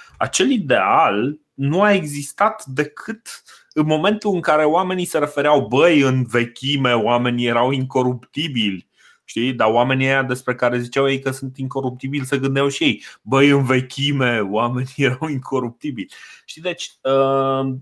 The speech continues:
această incoruptibilitate, această corectitudine, această funcționare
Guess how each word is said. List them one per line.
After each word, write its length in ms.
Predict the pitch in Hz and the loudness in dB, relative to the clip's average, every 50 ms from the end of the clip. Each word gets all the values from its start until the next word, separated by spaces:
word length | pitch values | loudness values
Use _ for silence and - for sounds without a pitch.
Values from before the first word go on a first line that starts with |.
| - _ | -8 _
această 500 | 123 127 - - 190 202 214 - - 214 | -8 -8 -2 0 0 0 0 0 -2 -2
incoruptibilitate, 1300 | 202 165 147 - - 151 143 139 135 135 - - 135 123 123 120 117 117 120 - - 151 180 180 147 | -2 -2 -6 -4 -2 0 0 0 -2 -4 -8 -12 -12 -10 -8 -6 -6 -6 -8 -4 -2 -2 -2 0 0
această 500 | 120 110 - - 127 139 147 - - 151 | 0 -2 0 -2 -2 -2 -2 -4 -8 -10
corectitudine, 960 | - - - 120 117 110 - _ _ - _ _ - 151 147 139 123 107 101 92 | -6 -4 -2 -2 -2 -2 -4 _ _ -20 _ _ -10 -10 -8 -8 -8 -6 -4 -4
această 800 | 95 98 - - - 113 120 131 131 - _ - 127 120 110 - - - - - - _ _ | -4 -6 -6 -4 -2 0 0 0 -2 -6 _ -2 -2 -2 -2 -4 -6 -12 -20 -20 -20 _ _
funcționare 1600 | _ - - 143 143 139 127 135 131 - - - 127 123 120 120 120 120 127 139 147 151 147 127 110 104 101 95 - - _ | _ -8 -2 0 2 2 2 0 -4 -4 -2 2 2 2 2 2 2 2 4 4 4 4 4 4 4 4 2 2 0 -6 _